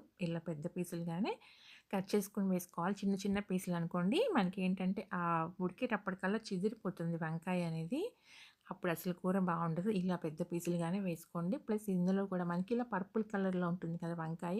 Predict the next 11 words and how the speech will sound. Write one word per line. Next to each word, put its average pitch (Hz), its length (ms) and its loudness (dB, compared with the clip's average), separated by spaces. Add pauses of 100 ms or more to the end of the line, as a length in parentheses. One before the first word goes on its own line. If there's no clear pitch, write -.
అది 165 240 -4
మాత్రమే. 165 400 -4 (100)
ఎందుకంటే 196 320 2
ఇది 196 120 -2
కొంచెం 185 400 0
గట్టిగా 175 380 0
ఉంటుందన్నమాట. 160 640 -4 (840)
చిదరదు 220 440 4
మనకి 165 320 0
ముక్క 180 440 0
ఉడికేటప్పటికల్లా. 175 840 -2